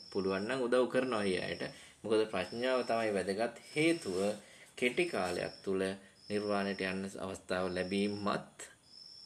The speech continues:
දෙවෙනි කාරණය. ප්‍රඥාධිකව ගියත්, අ, සොරි, අ, ස-, එතකොට මොකද්ද? වීර්‍යාධිකව ගියත්, අ,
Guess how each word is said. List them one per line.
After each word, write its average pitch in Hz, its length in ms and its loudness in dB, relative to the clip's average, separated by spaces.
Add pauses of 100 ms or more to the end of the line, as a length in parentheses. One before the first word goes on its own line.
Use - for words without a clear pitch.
දෙවෙනි 135 340 4
කාරණය. 92 520 -6 (1500)
ප්‍රඥාධිකව 139 920 2
ගියත්, 143 380 0 (520)
අ, 95 180 -4
සොරි, 104 260 0 (360)
අ, 95 220 -4
ස-, 90 500 -2
එතකොට 95 380 -2 (200)
මොකද්ද? 95 380 -4
වීර්‍යාධිකව 135 800 2
ගියත්, 131 380 -2 (580)
අ, 98 140 -6